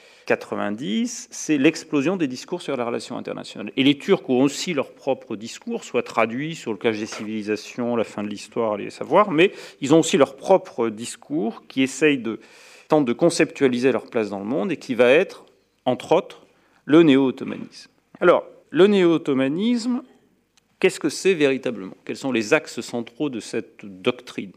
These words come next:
hein, qui n'a jamais été totalement formalisée d'ailleurs, on verra. Premier élément, on relativise la coupure Empire ottoman, République.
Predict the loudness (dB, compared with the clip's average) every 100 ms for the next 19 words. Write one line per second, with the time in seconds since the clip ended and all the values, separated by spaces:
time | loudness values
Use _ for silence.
0 | -18 -14 -6 -2 2 2 2 -2 -2 -2
1 | -2 -4 -8 -8 -8 -12 -14 -16 -18 -20
2 | -20 -18 -18 _ _ _ -20 -20 -20 _
3 | _ _ 2 6 6 6 4 4 4 6
4 | 4 2 -2 -10 -2 2 6 6 4 -10
5 | -8 -8 -8 -8 -4 -2 -2 -6 -20 -10
6 | -6 -4 -4 -6 -8 _ _ _ -2 -2
7 | 0 2 0 -2 -4 -2 0 0 -2 -6
8 | _ _ _ _ _ _ _ -6 -6 -6
9 | -8 -14 _ -20